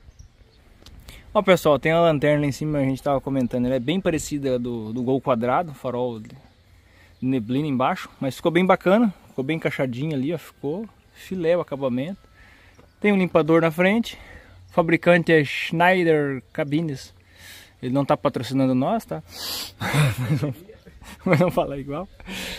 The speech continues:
Brincadeira, tá, pessoal? Ah, eu gostei, pessoal. As borrachas dos vidros, ó.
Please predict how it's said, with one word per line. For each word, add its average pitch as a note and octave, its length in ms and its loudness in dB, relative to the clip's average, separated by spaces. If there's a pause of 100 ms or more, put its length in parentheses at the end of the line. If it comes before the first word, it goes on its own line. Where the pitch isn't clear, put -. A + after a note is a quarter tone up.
(180)
Brincadeira, D3+ 460 2
tá, - 80 -6
pessoal? C3 340 -4 (640)
Ah, D#3 340 6 (140)
eu D3+ 60 -10
gostei, G3+ 300 4
pessoal. E3 680 2
As C#3+ 140 -4
borrachas D#3 500 0
dos C#3 160 -8
vidros, C#3 340 -4
ó. A2+ 160 -6